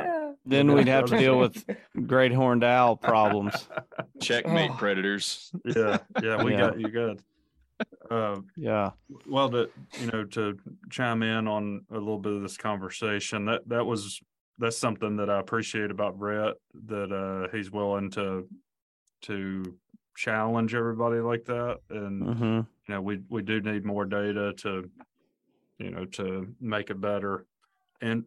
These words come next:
Speaker 3: a stronger inference about this. But some of that does make a lot of sense with, you know, the hen, that we do have enough data to know that she's really vulnerable during nesting and brooding. And that makes a lot of sense for anybody out there. If she's anchored to a nest through the night,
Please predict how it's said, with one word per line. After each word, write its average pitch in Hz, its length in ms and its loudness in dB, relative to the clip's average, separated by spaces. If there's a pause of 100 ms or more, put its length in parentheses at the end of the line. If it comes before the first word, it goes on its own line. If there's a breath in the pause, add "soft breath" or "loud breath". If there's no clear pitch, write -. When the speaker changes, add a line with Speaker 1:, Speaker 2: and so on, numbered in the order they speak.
Speaker 3:
a 101 60 -6
stronger 110 460 -4
inference 117 480 -6
about 107 320 -4
this. 113 320 2
But 101 260 -8 (880 soft breath)
some 160 200 2
of 160 120 4
that 135 160 2
does 131 180 2
make 123 200 0
a 117 40 2
lot 110 160 4
of 95 80 -10
sense - 560 -10
with, 104 120 -14 (100)
you 117 140 -8
know, 101 80 -8
the 92 100 -12
hen, 139 680 0 (340)
that 110 260 -4
we 107 120 -6
do 131 260 0
have 131 220 -2
enough 123 260 -2
data 120 340 0
to 101 80 -6
know 107 200 -4
that - 160 -10
she's 113 320 -6
really 123 260 0
vulnerable 120 840 -2
during 110 280 -4
nesting 113 520 -4
and 107 220 -6
brooding. 113 480 -2 (540)
And 101 280 -6
that 104 140 -8
makes 117 240 -4
a 127 60 -6
lot 120 180 -2
of 120 60 -6
sense 131 540 -2
for 107 260 -6
anybody 120 520 0
out 110 180 -2
there. 107 360 -4
If 104 60 -8
she's - 240 -12
anchored 113 420 -6
to 110 160 -6
a 104 40 -6
nest 113 460 -4
through 101 160 -8
the 90 80 -8
night, 123 440 -2